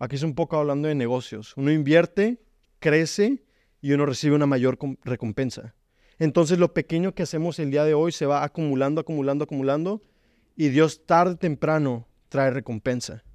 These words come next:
Como iglesia, el día de hoy puedo decir que cuatro meses estuvimos seis, siete personas aquí.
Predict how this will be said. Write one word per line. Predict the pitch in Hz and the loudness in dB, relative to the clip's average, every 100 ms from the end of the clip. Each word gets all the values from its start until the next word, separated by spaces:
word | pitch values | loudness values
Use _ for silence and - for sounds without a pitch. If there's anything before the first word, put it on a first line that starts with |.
| _ _ _ _ _ _ _ - | _ _ _ _ _ _ _ 2
Como | 175 170 160 | 4 6 4
iglesia, | 143 160 180 - 190 | 6 8 8 6 2
el | |
día | 170 | 6
de | 170 | 6
hoy | 165 | 6
puedo | 170 170 | 2 0
decir | - 156 - | 2 -2 0
que | 151 - _ _ | -4 -4 _ _
cuatro | 151 151 175 | 2 2 2
meses | 165 156 151 | 0 0 -2
estuvimos | 156 - 131 143 156 - _ _ _ | -6 -2 0 0 -2 -6 _ _ _
seis, | - - 156 160 - | -8 2 2 2 0
siete | 156 156 | -2 -2
personas | - 131 151 151 | -6 -6 -4 -4
aquí. | 139 151 170 | -4 -2 -4